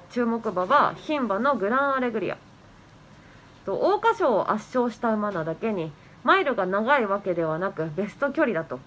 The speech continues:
思います。で、阪神カップで強い勝ち方をして、千二百メートルの高松宮記念を二着で、と、かなり惜し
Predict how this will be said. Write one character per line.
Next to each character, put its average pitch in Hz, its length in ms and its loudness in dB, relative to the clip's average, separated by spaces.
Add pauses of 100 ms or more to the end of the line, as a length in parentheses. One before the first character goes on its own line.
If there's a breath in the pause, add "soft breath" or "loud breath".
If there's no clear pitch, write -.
思 143 200 -6
い 135 60 -8
ま 131 180 -10
す。 - 60 -20 (1040 loud breath)
で、 214 60 -6
阪 381 300 2
神 415 180 -4
カ 403 80 2
ッ - 120 -4
プ 208 80 -4
で 160 220 -2
強 247 260 0
い 208 80 0
勝 185 180 -8
ち - 140 -20
方 185 280 -6
を 156 120 -4
し - 100 -18
て、 180 260 0 (360 loud breath)
千 339 260 2
二 349 100 2
百 320 260 0
メ 311 160 0
ー 277 80 -2
ト 190 100 -4
ル 170 120 -2
の 233 180 0
高 233 280 -2
松 247 260 -2
宮 220 360 -2
記 214 160 -8
念 165 260 -4
を 247 140 0
二 196 180 -4
着 147 300 -6
で、 156 220 0 (380 loud breath)
と、 202 80 -10
か 415 140 2
な 427 120 2
り 214 180 -2
惜 208 120 -2
し - 100 -10